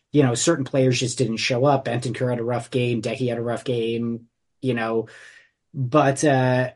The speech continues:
the players who did show up, right? Like, I'm, I'm highlighting Werner 'cause I think he made some incredible runs that nobody was picking up,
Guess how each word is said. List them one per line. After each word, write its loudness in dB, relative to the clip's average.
the -2
players 6
who 0
did 2
show -4
up, -10
right? -2
Like, 0
I'm, 4
I'm 2
highlighting 4
Werner 2
'cause -4
I 0
think 0
he 0
made -2
some 2
incredible -2
runs 0
that -6
nobody 6
was -6
picking -2
up, -8